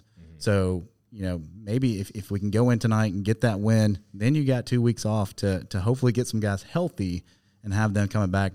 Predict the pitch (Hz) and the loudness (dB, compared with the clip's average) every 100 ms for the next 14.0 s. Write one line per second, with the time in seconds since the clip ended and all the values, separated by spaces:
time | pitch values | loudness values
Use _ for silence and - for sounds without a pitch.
0 | - _ 104 90 92 90 - 90 80 95 | -10 _ -4 -2 -2 -4 -6 -6 -4 -6
1 | 78 80 - 92 92 107 95 85 98 - | -6 -12 -16 -12 -8 -4 -4 -6 -12 -4
2 | 123 104 104 107 95 101 - 101 107 95 | 0 2 2 2 0 0 0 0 2 0
3 | 101 - - - - _ 110 104 107 104 | -2 -6 -14 -20 -20 _ 2 4 4 4
4 | 104 104 - 123 110 - - _ _ 92 | 2 0 2 2 2 -2 -16 _ _ -4
5 | 92 98 95 101 104 101 95 98 92 90 | -2 0 -2 -4 -2 -2 0 0 -2 -4
6 | 90 107 98 92 90 90 92 92 85 87 | -2 0 0 0 -2 -4 -4 -4 -6 -4
7 | 90 87 82 - 92 90 85 87 82 - | -2 -2 -6 -12 -6 -4 -4 -6 -6 -6
8 | 82 76 - - - - - _ _ _ | -8 -10 -16 -20 -20 -20 -20 _ _ _
9 | _ - 120 90 - - - - 135 107 | _ 4 6 6 0 -10 -16 -10 0 2
10 | 92 80 80 - - 98 98 98 82 - | 2 0 -10 -20 -14 -8 -6 -4 -4 -4
11 | 85 80 80 76 78 73 87 78 82 73 | -4 -6 -8 -8 -10 -8 -8 -8 -8 -10
12 | - 73 71 78 73 76 71 - 82 82 | -10 -10 -10 -10 -12 -14 -20 -20 -20 -16
13 | 71 76 76 76 78 76 73 69 80 | -14 -12 -10 -10 -10 -10 -12 -14 -20